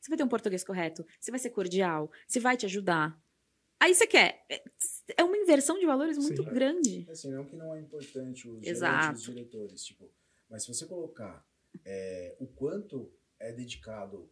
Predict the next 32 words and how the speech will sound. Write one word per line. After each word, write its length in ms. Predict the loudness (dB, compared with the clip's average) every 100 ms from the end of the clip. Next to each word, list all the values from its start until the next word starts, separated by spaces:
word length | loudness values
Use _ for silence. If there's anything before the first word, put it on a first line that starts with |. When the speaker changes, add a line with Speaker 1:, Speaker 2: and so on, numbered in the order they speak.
| _
Speaker 3:
cursos 1000 | -8 -6 -6 -10 -12 -12 -12 -10 -12 -14
e 120 | -16
outras 300 | -14 -14 -14
coisas 320 | -12 -12 -12 -12
para 360 | -12 -8 -8
um 120 | -8
diretor 560 | -12 -16 -16 -12 -12 -14 _ _ _
e 100 | -16
para 520 | -10 -10 -8 -10 -12 -12
as 140 | -14
pessoas 400 | -12 -12 -10 -12
que 80 | -12
estão 220 | -14 -12
ali 120 | -14
de 160 | -14 -16
linha 180 | -16 -16
de 100 | -16
frente 300 | -16 -18 -16
falando 340 | -18 -12 -12 -12
com 120 | -14
o 40 |
seu 160 | -16 -16
cliente, 480 | -16 -18 -16 -16 -20 _ _
cara, 240 | _ -20 -18
é 60 | -16 -14
discrepante, 680 | -12 -14 -12 -12 -12 -12
assim, 220 | -14 -14
a 20 | -16
diferença. 520 | -18 -20 -20 -20 -20 _ _ _
As 120 | -16
pessoas 320 | -12 -8 -6
só 320 | -4 -6 -8